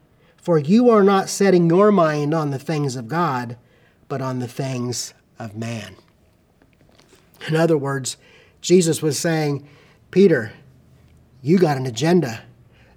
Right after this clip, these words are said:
not the agenda of God, but your own agenda, the agenda of a lifetime with Jesus." 'Cause see, Peter's life had been revolutionized since Jesus entered it, and he was quite happy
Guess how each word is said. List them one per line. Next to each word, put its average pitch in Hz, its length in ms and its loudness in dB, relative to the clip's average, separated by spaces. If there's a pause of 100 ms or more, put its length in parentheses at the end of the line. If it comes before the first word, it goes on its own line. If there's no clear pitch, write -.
not 165 320 0
the 175 160 4
agenda 165 540 2 (120)
of 135 120 -6
God, 165 440 0
but 147 260 -6
your 165 320 -2
own 180 520 2 (240)
agenda, 147 520 -2 (580)
the 180 120 6
agenda 226 680 4
of 170 80 0
a 175 80 2
lifetime 214 1000 2 (260)
with 175 160 -4
Jesus." - 640 -4 (1000)
'Cause 214 140 -2
see, 262 260 -2 (200)
Peter's 269 420 0
life 214 320 4
had 165 180 -2
been 180 160 4
revolutionized 208 1200 0
since - 380 0
Jesus 147 540 0
entered 170 280 0
it, 233 180 2
and 190 160 0
he 226 160 0
was 262 260 -6
quite 190 400 -4
happy 196 560 -6